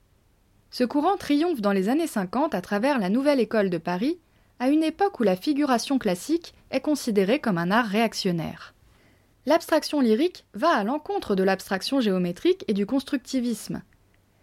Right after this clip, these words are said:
C'est un art subjectif qui privilégie l'émotion, l'affect et une gestuelle virtuose, presque chorégraphique,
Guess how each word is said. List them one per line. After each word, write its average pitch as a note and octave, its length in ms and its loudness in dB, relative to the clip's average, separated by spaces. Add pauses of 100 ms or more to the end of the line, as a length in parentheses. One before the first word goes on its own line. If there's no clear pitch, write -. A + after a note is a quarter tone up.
(300)
C'est G3 220 -2
un A3+ 120 4
art D#4+ 160 2
subjectif D4 840 -2 (100)
qui G#3 100 -6
privilégie F#3+ 640 0
l'émotion, F#3+ 540 0 (460)
l'affect G#3 640 0 (300)
et A3 80 4
une B3 140 4
gestuelle A#3+ 500 0
virtuose, B3+ 760 -2 (100)
presque - 420 -2
chorégraphique, C4+ 880 -2